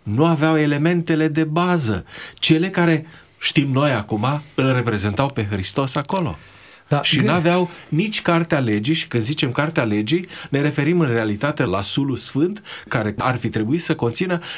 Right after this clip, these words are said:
Speaker 1: cel puțin cărțile lui Moise, dacă nu și
Speaker 2: Exact,
Speaker 1: ce era până la ei.
Speaker 2: exact. E, oamenii aceștia se închinau și spune: "Ne închinăm lui Dumnezeu." Și acum, "Cum, domne, voi vă închinați lui Dumnezeu?" "Da, lui Dumnezeu."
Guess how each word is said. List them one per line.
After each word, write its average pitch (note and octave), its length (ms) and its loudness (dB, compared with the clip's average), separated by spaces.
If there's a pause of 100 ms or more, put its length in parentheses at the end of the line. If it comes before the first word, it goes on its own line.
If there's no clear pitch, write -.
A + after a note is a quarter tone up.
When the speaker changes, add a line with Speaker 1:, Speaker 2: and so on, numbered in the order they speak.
Speaker 1:
cel B3 200 0
puțin G3+ 500 -2
cărțile F3+ 420 0
lui G3+ 140 -4
Moise, F3+ 380 -2
dacă F#2 260 -2
nu G2 120 2
și B2 160 2
Speaker 2:
Exact, F#4+ 100 4
Speaker 1:
ce C#3+ 80 2
era B2+ 200 0
până C3 200 -2
la D#3+ 100 2
ei. F3 100 2
Speaker 2:
exact. - 340 -2 (480)
E, - 220 -2
oamenii A3+ 420 2
aceștia F3 320 2
se G#3 200 0
închinau G#3+ 600 0 (580)
și - 140 0
spune: G#3 300 0
"Ne G3+ 100 2
închinăm G#3 400 0
lui A3+ 120 2
Dumnezeu." F#3+ 600 0 (840)
Și - 60 0
acum, D#3+ 240 2 (120)
"Cum, E4 240 -2
domne, G#3 260 2
voi E3 180 2
vă E3 100 4
închinați E3+ 340 0
lui D#3+ 100 2
Dumnezeu?" C#3+ 440 0
"Da, F#4+ 320 0
lui F3+ 80 2
Dumnezeu." E3+ 540 2